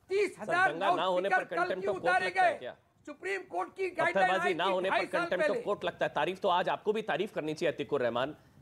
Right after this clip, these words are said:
Speaker 2: आप ही तो कहते हैं ना भाई, हिंदू मुस्लिम भाई भाई, एकता, भाईचारा, एक
Speaker 1: नहीं,
Speaker 2: पत्थर
Speaker 1: नहीं,
Speaker 2: नहीं
Speaker 1: ये
Speaker 2: चला। आप
Speaker 1: पीठ
Speaker 2: सोचिए, उत्तर
Speaker 1: थपथाने
Speaker 2: प्रदेश में एक
Speaker 1: थपथपाने
Speaker 2: दंगा नहीं
Speaker 1: का
Speaker 2: हुआ पिछले पांच
Speaker 1: department
Speaker 2: सालों में,
Speaker 1: आपका है।
Speaker 2: एक दंगा नहीं
Speaker 1: हम
Speaker 2: हुआ।
Speaker 1: तो आलोचना
Speaker 2: सर, उत्तर प्रदेश
Speaker 1: करेंगे
Speaker 2: और
Speaker 1: मोदी
Speaker 2: असम
Speaker 1: योगी
Speaker 2: में कुल
Speaker 1: सरकार
Speaker 2: मिलाकर
Speaker 1: की।
Speaker 2: देश भर के,
Speaker 1: आपको अच्छा
Speaker 2: आ,
Speaker 1: लगे या नहीं लगे,
Speaker 2: फिफ्टी फ़ाइव मिलियन, मतलब, साढ़े
Speaker 1: हम
Speaker 2: पाँच,
Speaker 1: उनकी आलोचना
Speaker 2: एक,
Speaker 1: करेंगे,
Speaker 2: एक मिनट, एक मिनट, एक मिनट,
Speaker 1: बर्दाश्त हो
Speaker 2: एक मिनट,
Speaker 1: या ना
Speaker 2: एक मिनट,
Speaker 1: हो।
Speaker 2: सर,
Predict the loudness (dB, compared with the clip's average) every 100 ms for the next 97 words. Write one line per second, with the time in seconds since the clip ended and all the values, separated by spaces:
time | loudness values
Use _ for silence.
0 | -20 -6 0 0 0 -4 -2 0 2 2
1 | 2 2 0 0 -2 -2 -2 -2 -2 0
2 | 0 2 2 2 -2 -4 0 0 0 -4
3 | -2 -2 0 0 0 -6 _ -2 -2 -2
4 | -6 -2 0 0 0 2 2 2 0 0
5 | 2 2 0 -2 -2 -2 0 0 2 0
6 | 2 0 0 0 -2 -2 0 -2 0 0
7 | 0 0 0 0 0 -4 -4 -2 -2 -2
8 | -2 -4 2 4 4 4 2 2 0 -2
9 | 0 2 2 2 2 0 -2 -2 -2 -2
10 | -2 0 0 0 2 2 2 0 0 -4
11 | -4 -2 0 0 -2 2 2 0 -4 -4
12 | -4 0 2 0 -4 -4 -6 -4 -2 -2
13 | 0 0 0 0 -2 -2 -2 -4 -2 0
14 | 0 -2 -2 -6 -4 -2 -2 -4 -6 -6
15 | -2 -2 0 0 0 0 -2 0 0 0
16 | -4 -4 -2 -2 -2 0 2 2 2 0